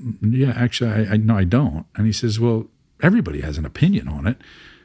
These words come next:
And I said, "Yeah, well, I, I, I don't. I mean, you know, h-, how can I have an opinion on something like that, right?" But most people feel the need to have an opinion. So, so becoming comfortable with, "Yeah, you know what? I, I don't know enough about that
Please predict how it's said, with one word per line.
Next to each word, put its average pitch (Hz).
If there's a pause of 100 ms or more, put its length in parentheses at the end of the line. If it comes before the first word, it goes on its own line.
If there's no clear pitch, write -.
(260)
And 107
I 107
said, -
"Yeah, 127
well, 107
I, 95 (220)
I, 98 (420)
I 104
don't. 120
I 104
mean, 104
you 131
know, 107
h-, -
how -
can -
I 262
have 269
an 262
opinion 277 (760)
on 80
something -
like 78
that, 62
right?" 92 (440)
But 135
most 175
people 160
feel 147
the 120
need 117
to 101
have 113
an 95
opinion. 67
So, 113 (360)
so -
becoming 147
comfortable 73 (100)
with, 76 (480)
"Yeah, 160
you 131
know 156
what? 147
I, 139 (180)
I 143
don't 147
know 113
enough 98
about 80
that -